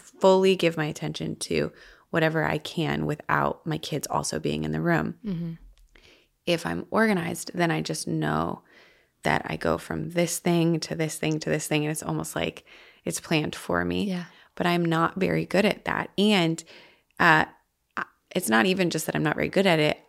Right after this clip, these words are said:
Speaker 1: It, there's too many things on the plate. <laughs>
Speaker 2: Mm-hmm.
Speaker 1: So I think it's
Speaker 2: Yep.
Speaker 1: like, sure, I'm organized to the level that I can be, but then there's just all day long, like, "Did you do this? Have you remember this?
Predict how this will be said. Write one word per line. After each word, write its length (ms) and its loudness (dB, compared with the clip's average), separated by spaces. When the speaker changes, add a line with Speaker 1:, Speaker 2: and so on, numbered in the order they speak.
Speaker 1:
It, 200 -4
there's 240 2
too 460 0
many 380 2
things 600 -2
on 180 2
the 60 0
plate. 480 0
<laughs> 100 2
Speaker 2:
Mm-hmm. 320 10
Speaker 1:
So 220 8
I 120 10
think 240 2
it's 140 -2
Speaker 2:
Yep. 40 4
Speaker 1:
like, 200 4
sure, 280 6
I'm 260 10
organized 800 4
to 180 4
the 120 8
level 380 6
that 120 4
I 120 2
can 440 6
be, 280 4
but 220 2
then 340 6
there's 260 4
just 220 0
all 260 4
day 260 0
long, 640 2
like, 340 0
"Did 140 2
you 100 2
do 100 4
this? 340 4
Have 120 4
you 100 6
remember 260 4
this? 200 2